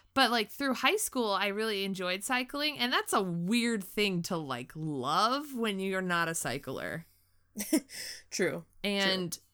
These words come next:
Speaker 1: I love it still to this day. So, like, I've loved it for a very long time. So cycling is something <laughs> that's super weird that I'm really into.
Speaker 2: <laughs>
Speaker 1: But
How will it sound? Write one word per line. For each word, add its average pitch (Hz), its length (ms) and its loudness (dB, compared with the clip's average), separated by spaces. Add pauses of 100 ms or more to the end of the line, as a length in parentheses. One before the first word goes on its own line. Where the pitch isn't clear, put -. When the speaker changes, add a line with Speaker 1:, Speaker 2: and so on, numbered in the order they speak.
(120)
Speaker 1:
I 208 120 2
love 220 220 6
it 214 120 -2
still 247 260 2
to 208 120 -2
this 175 140 -2
day. 160 400 -4
So, 196 200 0
like, 175 280 2
I've 190 140 -2
loved 214 240 4
it 175 160 2
for 170 280 0
a 165 40 -2
very 180 280 2
long 156 280 0
time. 147 400 -4
So 160 180 -4
cycling 233 480 2
is 175 140 0
something 175 340 0
<laughs> - 60 -6
that's 185 120 2
super 180 440 4 (140)
weird 233 160 0 (260)
that 214 100 -2
I'm 214 60 0 (120)
really 208 180 2 (180)
into. - 520 2
Speaker 2:
<laughs> - 60 -20 (920)
Speaker 1:
But 226 120 8